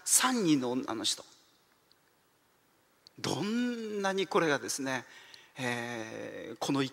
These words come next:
家を本当に震え、えー、させたか、えー、涙を流させたか分かんないですね。家族を失ったわけですよ。大黒柱を。すると、ナオミさんが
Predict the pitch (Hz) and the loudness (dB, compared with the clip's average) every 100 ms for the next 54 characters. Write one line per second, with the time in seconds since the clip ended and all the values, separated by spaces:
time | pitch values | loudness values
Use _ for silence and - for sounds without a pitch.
0 | - 139 123 120 117 135 143 143 - 139 | -4 0 0 0 -2 -2 -4 -6 -2 0
1 | 127 135 131 147 135 127 - - - - | 0 0 4 4 4 0 -8 -20 -20 -20
2 | - 120 120 120 117 117 - - 131 117 | -12 -6 -6 -4 -4 -2 0 0 0 -2
3 | - 110 87 - - - _ _ 123 113 | -6 -6 -8 -10 -20 -20 _ _ -10 -8
4 | 113 113 135 135 131 123 120 123 123 127 | -8 -2 0 2 0 -2 -2 -4 -4 -4
5 | 139 - 117 117 113 139 170 180 117 110 | -4 -6 -8 -10 -6 -2 0 0 -2 -6
6 | - 175 180 - - - - - 139 147 | -6 -6 -6 -14 -20 -12 -4 -2 -2 -2
7 | 143 147 160 147 - 107 - - - - | 0 2 0 0 -2 -2 -6 -12 -14 -16
8 | - - - - 147 151 127 117 - - | -20 -14 0 0 2 0 -2 -6 -6 -8
9 | 85 - _ - - - 240 233 - 233 | -12 -20 _ -20 -4 0 2 2 8 8
10 | 110 - - - 139 156 151 139 120 131 | 8 -2 -6 4 6 8 6 4 2 0
11 | 156 | 0